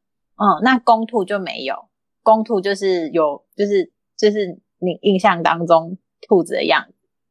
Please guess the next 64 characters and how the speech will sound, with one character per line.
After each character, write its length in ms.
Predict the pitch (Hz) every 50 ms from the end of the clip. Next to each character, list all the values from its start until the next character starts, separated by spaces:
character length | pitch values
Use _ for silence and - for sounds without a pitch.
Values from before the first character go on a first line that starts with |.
| _ -
那 160 | - 254 247
母 200 | 233 208 180 165
兔 220 | 165 - 226 220
脖 240 | 196 - - 151 165
子 200 | 165 - 165 165
会 180 | 175 196 190 185
多 260 | - - 202 196 -
一 80 | 226 220
圈 320 | - - - 196 180 185
围 220 | 170 151 135 151
巾 280 | 156 - 160 151 160 160
出 200 | - - 147 139
来， 260 | 143 135 - - _ _ _ _ _ _ _ _ _ _ _ _ _ _
成 180 | - 214 202 220
兔 200 | 226 277 269 220
的 80 | 196 185
时 140 | - 190
候 100 | 180 180
就 140 | 180 196 190
分 240 | - - 170 170 165
辨 180 | - 170 156 143
得 80 | 143
出 180 | - - 165 151
来， 240 | 143 127 - - - _ _ -
幼 220 | - 277 277 240 220
兔 200 | 226 240 233 190
的 100 | 170 165
时 100 | - 180
候 80 | 175
分 220 | 175 - 175 170 170
辨 180 | 170 156 156
不 120 | 151 160 156
出 180 | - - 160
来。 140 | 156 143 -
幼 220 | - - 247 233 226
兔 240 | 226 247 233 196 185
大 220 | - 214 196 196
概 80 | 190 190
就 80 | 190 185
是 160 | - 202 190
六 200 | 190 190 170 156
个 180 | 151 147 143
月 220 | 147 151 156 147 135
以 140 | - 127 143
下 360 | - - - 156 - - - -
的 60 | -
兔 180 | - - 175 185
子， 100 | - _ -
它 200 | - 196 196 208
六 180 | 214 220 190
个 100 | 170 165
月 160 | 175 185 175
就 100 | 170 180 175
成 280 | 175 - - - - 147 -
年， 120 | - _ _ _ _ _ _ _ _ - _ _ _ -
你 100 | 175 175
就 80 | 202
可 100 | - 196
以 60 | 185
把 100 | 175 170
它 100 | 151 160
当 280 | 165 - 170 160 170 175
狗 300 | - - 151 143 143 156
养， 200 | 143 143 139